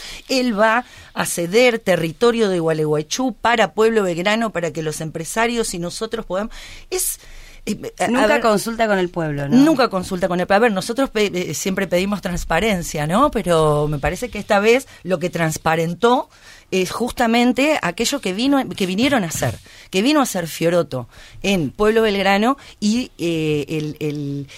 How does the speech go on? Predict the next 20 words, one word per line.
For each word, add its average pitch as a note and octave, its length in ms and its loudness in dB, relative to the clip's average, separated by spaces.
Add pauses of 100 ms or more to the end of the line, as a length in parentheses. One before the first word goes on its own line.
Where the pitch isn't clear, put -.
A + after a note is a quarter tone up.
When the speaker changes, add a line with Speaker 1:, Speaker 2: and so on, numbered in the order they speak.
Speaker 1:
lo F3 200 0
que, E3 220 -4
lo D#3+ 140 -2
que E3 100 -2
viene G#3+ 500 2
a F#3+ 40 2
hacer, G3+ 460 0
este, C#3+ 340 -6
en C#3 100 -4
este C#3+ 180 -8
caso, C3 880 -6
Davico, G3+ 640 2
a E3 80 0
Gualeguaychú, C3+ 640 -4 (300)
que G#3+ 100 -4
son C#4+ 200 2
negociados, A3+ 680 -4 (220)
que F3+ 100 -2
son, B3+ 380 2 (240)
eh, C#3+ 800 -2